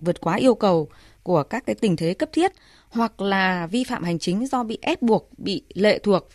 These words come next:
về vật chất hoặc tinh thần. Ờ, ngoài ra thì còn một số các cái tình tiết giảm nhẹ khác như là vi phạm hành chính do cái trình độ lạc hậu và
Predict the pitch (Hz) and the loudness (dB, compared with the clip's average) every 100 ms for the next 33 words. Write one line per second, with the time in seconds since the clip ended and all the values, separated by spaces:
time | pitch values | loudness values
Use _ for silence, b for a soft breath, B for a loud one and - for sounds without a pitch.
0 | _ - 160 180 160 165 - 349 415 - | _ -8 0 0 0 -2 0 0 0 -4
1 | 180 - 233 226 196 151 b b b b | -10 -2 0 2 0 0 b b b b
2 | b 190 202 226 202 262 254 220 185 175 | b -2 2 2 4 2 2 -2 -2 -2
3 | 170 170 - 170 196 381 403 - 262 294 | -2 -2 -2 0 0 -2 -4 -8 -6 -2
4 | 277 190 247 302 214 139 156 - - 285 | 0 0 -2 -4 -4 -4 -6 -8 -4 -4
5 | 440 b b - 214 254 233 190 165 214 | -4 b b -2 2 2 2 0 -2 -4
6 | 226 170 165 - 175 254 - 175 170 220 | -6 -4 -4 -2 -2 -2 -4 -6 -4 -4
7 | 214 240 233 214 170 185 - 165 - 185 | -4 -6 0 0 2 0 0 -6 -2 -2
8 | - _ - - 160 175 165 160 151 147 | -2 _ -20 -14 -10 -8 -6 -6 -6 -8